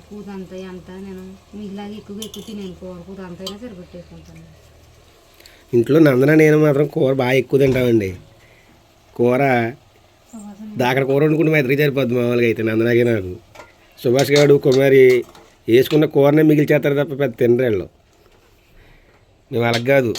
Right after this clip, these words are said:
Speaker 2: ఇడ్లీల్లోనైనా చట్నీ వేసుకుంటే మొత్తం చట్నీ అంతా తినేస్తాం పిల్ల నేను. కూర అయినా అంతే, మాకు ఎక్కువ కూర కావాలి.
Speaker 1: ఇప్పుడు ఇది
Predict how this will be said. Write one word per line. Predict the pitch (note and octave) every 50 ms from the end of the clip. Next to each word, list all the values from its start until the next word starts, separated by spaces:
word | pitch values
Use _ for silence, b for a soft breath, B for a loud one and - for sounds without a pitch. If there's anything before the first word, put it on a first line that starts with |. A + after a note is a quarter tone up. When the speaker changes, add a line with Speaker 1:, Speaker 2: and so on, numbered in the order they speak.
| - - - - - A#2+
Speaker 2:
ఇడ్లీల్లోనైనా | G#2+ G#2+ A2 B2 C#3 C#3 C#3 C#3 C3+ C3+ C3+ C3 C3 C3+ C3 -
చట్నీ | - B2 A#2 - C3+ C3+
వేసుకుంటే | C#3 C#3 C#3 C#3 B2+ C#3 C#3+ C3+
మొత్తం | B2+ B2 - A#2+ -
చట్నీ | C3+ A2+ - C3+ C3+
అంతా | C3+ C3+ B2+
తినేస్తాం | B2+ B2 B2 B2 A#2+ - G#2+ G2 -
పిల్ల | A2+ A2+ A#2 B2 A#2+
నేను. | A#2+ A2+ G2 F2 D#2 - b b b b b b b b b b _ _ -
కూర | - B2+ C3 C3+ D3
అయినా | D3 D3+ D3+
అంతే, | C#3+ C3+ C#3 C#3
మాకు | C3 B2 B2+ B2
ఎక్కువ | B2 _ - D#3 D3+ C3+
కూర | D3 D3 C#3 C3 C3+
కావాలి. | B2 A#2 A2 G#2+ F#2 D#2+ - - _ _ _ _ _ _ _ _ _ _ _ -
Speaker 1:
ఇప్పుడు | A3+ G3+ A3 A3+
ఇది | G#3 A3